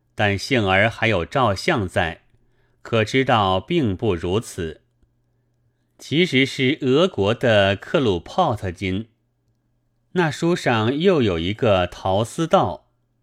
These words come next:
我已经记不清是托斯妥耶夫斯基呢，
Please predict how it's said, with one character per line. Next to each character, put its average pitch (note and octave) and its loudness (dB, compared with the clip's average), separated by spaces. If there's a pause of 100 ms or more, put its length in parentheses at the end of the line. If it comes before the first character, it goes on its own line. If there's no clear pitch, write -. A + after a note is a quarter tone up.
(500)
我 G#2+ 4
已 G2 2
经 G2+ -2
记 C3 0
不 G2 -2
清 D#3 0
是 E2+ -2
托 A#2+ 0
斯 B2+ -8
妥 F#2 -4
耶 C#3 0
夫 G3+ -6
斯 - -8
基 A#2+ 0
呢， G#2+ 2